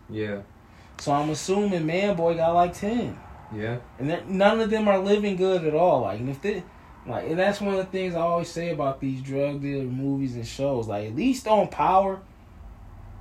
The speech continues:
Speaker 2: niggas was living in mansions and penthouses.
Speaker 1: Yeah.
Speaker 2: But, like, paid in full, this shit. Motherfuckers living in regular apartments. Like,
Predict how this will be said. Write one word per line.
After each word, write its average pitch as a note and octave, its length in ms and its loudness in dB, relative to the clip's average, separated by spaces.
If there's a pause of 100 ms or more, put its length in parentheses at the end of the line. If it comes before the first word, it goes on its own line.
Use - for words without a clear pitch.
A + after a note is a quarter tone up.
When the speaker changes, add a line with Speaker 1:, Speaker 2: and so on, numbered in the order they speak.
Speaker 2:
niggas A3+ 340 -2
was D#3 140 -4
living F3+ 300 2
in B2+ 120 0
mansions C#3 540 -2
and G#2+ 140 -6
penthouses. A#2+ 680 -4 (220)
Speaker 1:
Yeah. G#2 280 -2 (240)
Speaker 2:
But, C3+ 100 -4
like, G#2+ 260 -4
paid D3+ 360 -2
in C#3+ 100 -4
full, D3 480 -2
this D3 260 -4
shit. G#2+ 260 -6
Motherfuckers D3+ 420 -4
living D3+ 280 -2
in A#2 200 -4
regular C#3+ 480 -2
apartments. C3 580 -2
Like, G2 260 -6